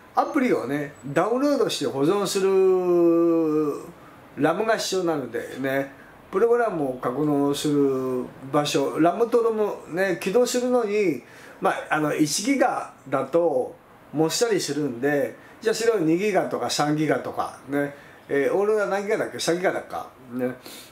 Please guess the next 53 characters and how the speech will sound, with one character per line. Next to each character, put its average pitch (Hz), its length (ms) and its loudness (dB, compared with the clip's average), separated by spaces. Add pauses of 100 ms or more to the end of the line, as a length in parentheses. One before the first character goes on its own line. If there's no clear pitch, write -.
(140)
あ 135 100 -4
の、 135 400 -4
通 208 200 -4
常 226 120 2
よ 226 60 2
り 190 60 0
も 120 360 -2 (680)
増 226 60 4
や 240 80 2
し 180 160 -2
て 135 60 -4
る 117 100 -4
ん 110 80 -10
で、 139 320 0 (380)
ま 160 140 2
あ、 131 120 -4
い 139 160 -2
ち-、 143 280 -4
今、 143 200 0
今 156 240 2
時 226 380 0
一 156 180 -4
ギ 269 140 0
ガ、 262 100 2
二 147 140 -2
ギ 170 100 0
ガ、 170 100 2
三 147 280 -2
ギ 185 80 -2
ガ 180 120 2
の 120 640 -2
ね、 156 340 0 (380)
え 127 120 0
ー、 139 40 2
ラ 143 100 2
ム 156 120 0
な 156 140 0
ん - 80 -4
て、 123 720 0 (540)
た - 180 0
だ 208 140 0
同 123 240 0
然 160 220 2
っ - 20 -6
て 160 100 0
い - 40 4
う 147 40 -2
か 107 140 -4
安 123 440 0
い 339 60 2
で 127 120 -6
し 120 100 -8
ょ？ 123 220 -4